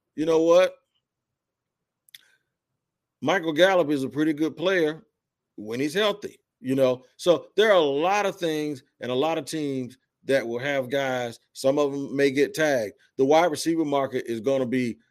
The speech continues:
uh, very scarce, or, you know, perhaps you could look, like I say, is, is, is, uh, uh,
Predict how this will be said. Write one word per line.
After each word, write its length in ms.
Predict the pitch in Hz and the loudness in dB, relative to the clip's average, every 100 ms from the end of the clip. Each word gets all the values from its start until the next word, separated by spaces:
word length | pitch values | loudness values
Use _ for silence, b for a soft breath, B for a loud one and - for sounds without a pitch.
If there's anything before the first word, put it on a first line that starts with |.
| _ - | _ -6
uh, 420 | 117 117 107 - | -2 -2 -2 -4
very 320 | 110 135 160 | 2 4 4
scarce, 400 | 156 160 143 139 - | 2 2 2 2 2
or, 260 | 143 147 110 | 6 6 4
you 200 | 117 127 | -2 -2
know, 140 | 131 | -2
perhaps 400 | - 131 147 131 | -2 -4 -4 -4
you 80 | 143 | -6
could 160 | 127 120 | -4 4
look, 200 | 143 - b b - | 4 4 b b -6
like 240 | 117 135 | 0 0
I 60 | 139 | 0
say, 360 | 160 147 104 - | 0 -2 -4 -6
is, 260 | 120 110 - | -6 -6 -6
is, 280 | 123 113 107 _ | -6 -6 -6 _
is, 220 | 113 107 | -8 0
uh, 200 | 110 107 - | 2 2 0
uh, 100 | 117 | -8